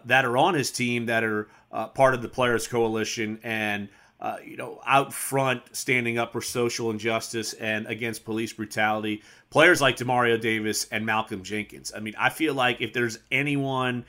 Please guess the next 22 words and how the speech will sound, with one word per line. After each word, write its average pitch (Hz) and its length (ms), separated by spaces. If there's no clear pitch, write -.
in 156 220
the 147 80
league 135 960
that 123 480
can 117 460
help 123 420
steer 131 440
Drew 120 260
Brees, 120 580
A, 143 220
his 127 420
mindset 123 540
toward 127 280
the 113 120
issue, 117 400
and 110 300
B, 123 460
just - 240
kind 131 220
of 110 240
good 135 180
faith 127 560